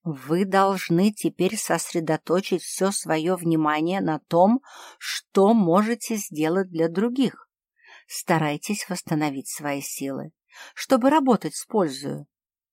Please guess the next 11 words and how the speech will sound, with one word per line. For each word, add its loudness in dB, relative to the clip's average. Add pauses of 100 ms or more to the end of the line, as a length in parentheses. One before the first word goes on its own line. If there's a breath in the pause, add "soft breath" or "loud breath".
(100)
И -4
замолчал. -8 (1160)
Мне -2
показалось, -4 (260 soft breath)
что -4
он -2
искоса -8 (260 soft breath)
бегло -2
взглянул -4
на -2
часы. -8